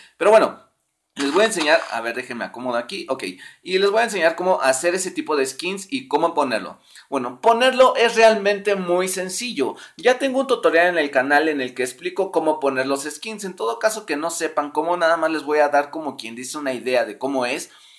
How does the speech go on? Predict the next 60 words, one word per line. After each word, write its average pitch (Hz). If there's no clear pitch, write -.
Pero 135
ahorita 180
lo 233
que 214
les 151
voy 165
a 185
enseñar 143
es 131
esta 156
review 131
de, 113
de 110
lo 110
que 120
trata 170
este 196
Block 175
Launcher 175
y 247
cómo 233
hacer 220
este 208
tipo 170
de 170
skins. 208
Bueno, 131
ustedes -
se 208
van 170
a 180
ir 185
a 180
la 139
llave 160
que 160
hay 156
acá 143
arriba. 139
En 151
este 196
caso 190
yo 180
no 170
la 165
veo 156
porque 143
la 120
he 127
quitado, 135
pero 127
se -
van 165
a 175
ir 170
a 143
opciones 233
de 190
Block 160
Launcher. 151